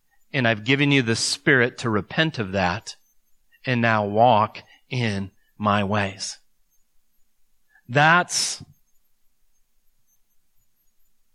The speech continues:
living with peace and mercy. And it says, "Upon the Israel of God." Uh, we're gonna look at verse eighteen in a minute because it's this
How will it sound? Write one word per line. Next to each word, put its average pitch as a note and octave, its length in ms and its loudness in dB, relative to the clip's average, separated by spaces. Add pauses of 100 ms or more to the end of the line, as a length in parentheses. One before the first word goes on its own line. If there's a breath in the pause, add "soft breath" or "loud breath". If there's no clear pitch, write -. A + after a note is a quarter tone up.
(720)
living C#3+ 640 4
with B2 400 0
peace D#3+ 480 0
and C3 260 -2
mercy. B2+ 540 2
And A#2+ 100 2
it B2+ 60 0
says, C3+ 240 2
"Upon D#3 380 2
the C#3+ 100 6
Israel C#3+ 320 4
of A2 100 0
God." A#2 400 4 (480 loud breath)
Uh, B2 320 4
we're D3 100 2
gonna E3 120 4
look E3 160 2
at D#3+ 100 4
verse C#3+ 380 2
eighteen D3 720 0
in B2 120 2
a A#2 40 2
minute B2 380 0
because A#2+ 300 -2
it's A#2+ 220 -2
this B2 320 -4